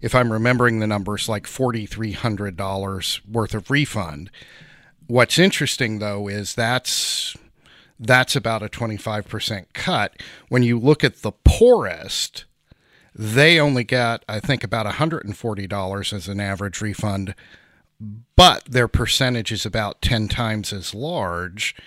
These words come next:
because, uh, they're, they go from paying a small amount of tax on their income to getting money back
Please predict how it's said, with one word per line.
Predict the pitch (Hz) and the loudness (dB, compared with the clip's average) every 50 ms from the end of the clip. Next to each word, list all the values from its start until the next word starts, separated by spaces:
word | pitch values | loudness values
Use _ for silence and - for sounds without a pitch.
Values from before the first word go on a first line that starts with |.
| - - - - - - - _ - 131 107 - - | -20 -20 -20 -20 -20 -20 -20 _ -16 -16 -12 -4 0
because, | - 117 107 113 107 - - - 107 107 98 90 92 95 95 98 104 107 104 - - - - - - - _ - _ _ _ _ - | 0 2 2 0 -4 -6 -4 -2 -2 -2 -2 -2 -4 -4 -6 -6 -6 -6 -4 -4 -4 -4 -6 -10 -14 -20 _ -20 _ _ _ _ -4
uh, | 123 120 110 107 104 101 101 101 104 101 98 98 - - | -2 0 0 2 2 0 0 0 0 -2 -2 -4 -6 -8
they're, | 120 104 98 90 127 123 123 123 123 120 120 117 117 113 113 113 110 110 107 98 98 95 _ _ _ _ _ _ _ _ _ _ _ _ | -10 -10 -2 2 4 6 6 6 6 4 4 2 2 2 0 0 -2 -2 -4 -6 -8 -12 _ _ _ _ _ _ _ _ _ _ _ _
they | - 117 131 131 139 | 2 6 8 8 8
go | 135 117 143 131 123 120 123 | 8 6 6 6 6 4 2
from | - - - 131 117 107 110 | 0 0 0 0 2 2 2
paying | - - 143 123 117 120 110 107 | 2 4 4 4 2 0 0 0
a | 107 | 0
small | - - - 123 123 135 143 139 | 0 0 0 2 0 0 0 0
amount | 131 117 117 110 110 104 | 0 -2 -2 -2 -2 -4
of | 104 - | -6 -6
tax | - - 123 110 110 104 - | -2 -2 -2 -2 -2 -4 -6
on | - 110 107 | -6 -4 -4
their | 104 104 107 | -4 -4 -4
income | 107 107 104 - - 113 101 98 | -2 -4 -4 -2 -2 -2 -2 -2
to | - - 110 | -4 -6 -6
getting | 101 - 113 104 104 101 101 | -4 -4 -6 -4 -4 -4 -4
money | 101 101 101 98 92 92 | -4 -4 -4 -6 -6 -8
back | 80 82 87 117 135 139 120 90 80 76 80 95 - - - - | -8 -4 -2 0 0 0 -2 -4 -6 -8 -8 -14 -14 -14 -14 -16